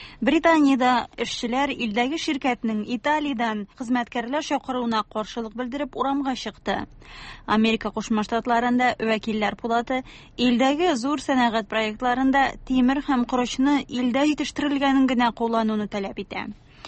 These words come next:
Русиядә хөкүмәт иске чит ил машиналарына чик салымын арттырды. Хакимиятләр икътисадны яклар өчен ш-, шундый ярдәмне күрсәтергә тиеш идеме? Икътисадларын якларга кирәк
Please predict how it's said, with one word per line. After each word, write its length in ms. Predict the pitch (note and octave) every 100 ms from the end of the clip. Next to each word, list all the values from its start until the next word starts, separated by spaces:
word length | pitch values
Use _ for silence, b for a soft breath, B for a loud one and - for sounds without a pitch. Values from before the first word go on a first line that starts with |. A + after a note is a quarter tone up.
| B B B -
Русиядә 720 | B3+ B3+ - A3+ A3 D4+ A3+
хөкүмәт 640 | C4 - B3 B3 C#4+ -
иске 480 | B3 A3 - D4+ C4+
чит 280 | - B3 C#4+
ил 120 | B3
машиналарына 840 | A#3 - A3+ G#3+ A3 A3 B3 C#4 G#3+
чик 280 | - B3
салымын 440 | - A3 G#3+ G#3 G3+
арттырды. 640 | F#3 - G#3+ F#3 G3+ G#3+ - - - B B B B B
Хакимиятләр 720 | A#3 B3+ A#3+ A#3+ D4 F#4+ B3
икътисадны 600 | A#3 - B3+ B3 A#3 D#4
яклар 400 | C#4+ B3 C#4+ C#4
өчен 300 | C#4 D4 C4 -
ш-, 140 | - -
шундый 380 | B3+ B3+ A#3+ G#3+
ярдәмне 800 | - A3+ A3 G#3 G#3+ G#3+ A#3+ D4+
күрсәтергә 640 | D#4 - A#3+ A#3+ A3+ A#3 G#3+
тиеш 300 | A3 A#3 -
идеме? 380 | G#3 G#3+ G#3 G3 - B B B
Икътисадларын 840 | A3+ - A#3 A3 G#3 G#3 G#3 B3 B3 -
якларга 720 | A3+ G#3+ A3+ A3 G#3+ A3 A3
кирәк 480 | - B3 B3 A#3+